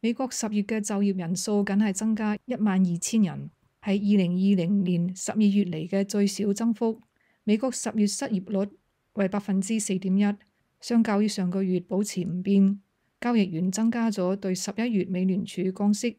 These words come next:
二十五個基點嘅押注。Investing.com 報道，美股小型股十月以嚟表現落後於大盤，但係富國銀行喺星期四嘅報告裏邊指出，隨住美國經濟持續增長同埋選舉風險消退，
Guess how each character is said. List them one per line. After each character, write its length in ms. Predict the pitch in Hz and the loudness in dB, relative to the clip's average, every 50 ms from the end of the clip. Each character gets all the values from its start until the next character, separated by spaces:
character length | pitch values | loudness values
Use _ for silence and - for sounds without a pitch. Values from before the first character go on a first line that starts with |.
| _ | _
二 80 | - 190 | -8 -6
十 140 | - - - | -6 -4 -2
五 180 | 190 185 190 | 0 0 0
個 160 | 196 196 185 185 | 0 0 -2 -4
基 220 | 185 220 214 208 | -2 -2 -2 -2
點 180 | 196 180 175 190 | -2 -2 -2 -2
嘅 180 | 196 180 175 | -2 -4 -4
押 140 | 180 175 185 | -6 -8 -10
注。 220 | 180 - - 202 214 190 185 185 - _ _ _ _ _ _ _ _ - | -12 -12 -10 -8 -8 -6 -8 -8 -12 _ _ _ _ _ _ _ _ 4
Investing.com 1040 | 233 226 233 277 262 - - - 202 175 165 165 202 208 220 214 - - 226 226 208 | 6 6 6 4 0 -4 -4 -2 -2 -2 -2 -2 -2 -4 -4 -4 -4 -2 2 2 2
報 140 | 196 185 175 | 2 0 -2
道， 300 | 185 170 160 160 165 202 - _ _ _ _ _ _ _ _ | -2 -2 -2 -4 -6 -8 -12 _ _ _ _ _ _ _ _
美 160 | 214 214 233 | 0 0 0
股 160 | 208 262 277 | 0 -2 -4
小 200 | - - - 220 | -4 -4 -2 0
型 240 | 233 226 185 170 190 | 0 0 0 -2 -2
股 240 | - 202 214 233 - - | -2 -2 -2 -2 -4 -8
十 180 | - - - - | -12 -12 -6 -4
月 80 | 214 202 | -2 -2
以 200 | 196 180 196 196 | 0 0 0 0
嚟 260 | 185 175 170 165 185 | 0 -2 -4 -6 -6
表 220 | - 196 202 220 226 | -4 -4 -2 0 0
現 260 | 220 208 190 190 202 | 0 0 2 2 0
落 100 | 202 196 | -2 -4
後 220 | - - 190 190 | -4 -4 -2 -2
於 140 | 202 233 233 | 0 -2 -2
大 200 | - 196 185 180 | -4 -4 -6 -6
盤， 360 | 175 - 185 180 185 208 220 - - _ _ _ _ _ _ _ _ | -6 -4 -2 0 2 2 2 0 -6 _ _ _ _ _ _ _ _
但 180 | - 208 202 202 | -2 2 4 4
係 140 | 208 208 202 | 4 4 0
富 220 | 202 - 240 233 | -2 -6 -8 -4
國 120 | - 226 220 202 | -4 -4 -4 -4
銀 180 | 180 180 170 | -4 -4 -6
行 320 | - - 180 185 208 240 226 | -6 -4 -4 -2 -2 -2 -2
喺 140 | - 220 | -4 -6
星 160 | 214 - 277 269 | -6 -6 -4 -4
期 120 | 202 - | -4 -4
四 140 | - - 196 | -4 -2 -2
嘅 140 | 190 190 190 | -2 -2 -2
報 200 | 185 190 185 185 | -4 -2 -4 -4
告 160 | 185 196 190 185 | -4 -2 -2 -2
裏 80 | 175 175 175 | -2 -2 -4
邊 180 | 196 175 175 | -4 -4 -4
指 200 | 175 - 190 190 | -4 -6 -6 -8
出， 200 | 185 - 226 220 214 - _ _ _ _ _ _ | -6 -6 -6 -8 -8 -10 _ _ _ _ _ _
隨 240 | - - 196 190 190 | -8 -2 -2 -2 0
住 160 | - 208 208 | 0 2 4
美 160 | 202 202 214 220 | 4 4 2 2
國 160 | 214 240 233 - | -2 -4 -6 -6
經 180 | 277 277 277 254 | -8 -6 -6 -4
濟 220 | - 196 180 185 | -2 -2 -4 -4
持 140 | - - 170 | -4 -8 -10
續 140 | - - 170 | -10 -10 -10
增 200 | - - 226 233 | -4 0 0 0
長 380 | 220 - 165 160 170 190 208 208 | 2 0 0 0 0 0 0 -2
同 140 | - 175 | -2 -8
埋 160 | 165 151 151 160 | -10 -10 -10 -12
選 240 | - - 190 196 | -8 -4 -2 -2
舉 160 | 208 202 196 202 | 0 0 -2 -4
風 180 | - 240 233 | -2 0 0
險 240 | 233 226 202 175 180 | 0 0 0 -2 -2
消 240 | 190 - 226 220 214 | -4 -4 -4 -6 -6
退， 340 | - 202 175 170 180 185 | -4 -4 -4 -4 -4 -6